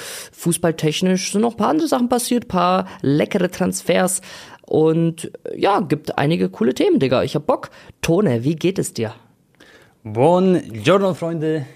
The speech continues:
Speaker 2: Ich hoffe, ihr seid alle gesund und munter. Und es geht auch dieses Jahr weiter mit Visca Tabak. Werden wir natürlich komplett durchziehen. Freuen uns auf das kommende Jahr, Freunde. Es ist echt ein geiles Fußballjahr, Bro.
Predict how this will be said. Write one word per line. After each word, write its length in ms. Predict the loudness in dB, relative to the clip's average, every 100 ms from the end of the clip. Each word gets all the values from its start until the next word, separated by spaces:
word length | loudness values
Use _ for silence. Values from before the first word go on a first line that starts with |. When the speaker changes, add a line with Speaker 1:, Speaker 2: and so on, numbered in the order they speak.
| _ -14
Speaker 2:
Ich 80 | -10
hoffe, 220 | -8 -8
ihr 80 | -8
seid 160 | -8
alle 160 | -6 -6
gesund 340 | -2 -2 -2
und 100 | -2
munter. 460 | 0 0 -2 -2 -6 _ _ _ _ _ _
Und 260 | 0 0 0
es 160 | -2
geht 200 | 0 2
auch 100 | 2
dieses 300 | 2 0 2
Jahr 100 | 2
weiter 280 | 2 2 2
mit 180 | 0 -2
Visca 240 | -4 -4 0
Tabak. 380 | 2 2 0 -4 -20 _ _
Werden 200 | -4 0
wir 60 | 0
natürlich 220 | -2 0
komplett 300 | 0 0 0
durchziehen. 480 | -2 0 2 4 2 -8 _ _ _ _
Freuen 240 | -4 0 2
uns 140 | 0
auf 100 | -4
das 160 | -8 -4
kommende 300 | -2 0 2
Jahr, 180 | 2
Freunde. 320 | 0 0 2 0
Es 220 | -2 -4
ist 260 | -4 -6 -14 -2
echt 260 | -2 -2
ein 140 | -4 2
geiles 340 | 4 4 0
Fußballjahr, 460 | -4 -4 -2 0 0
Bro. 260 | 0 -2